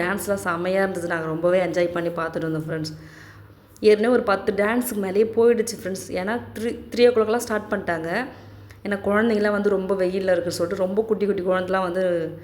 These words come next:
டான்ஸ் ஆட வச்சிட்டாங்க ஃப்ரெண்ட்ஸ். அதுக்கப்புறம் பார்த்தீங்கன்னா டீச்சர்ஸ்லாம் வந்து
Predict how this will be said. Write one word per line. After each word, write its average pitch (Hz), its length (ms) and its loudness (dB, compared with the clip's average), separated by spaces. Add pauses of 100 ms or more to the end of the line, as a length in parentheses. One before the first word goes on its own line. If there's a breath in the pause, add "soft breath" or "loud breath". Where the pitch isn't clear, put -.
(400 loud breath)
டான்ஸ் 170 260 -2
ஆட 185 120 -4
வச்சிட்டாங்க 156 380 -2
ஃப்ரெண்ட்ஸ். 156 240 -2 (420 loud breath)
அதுக்கப்புறம் 214 440 2
பார்த்தீங்கன்னா 208 380 0
டீச்சர்ஸ்லாம் 226 540 0
வந்து 190 180 2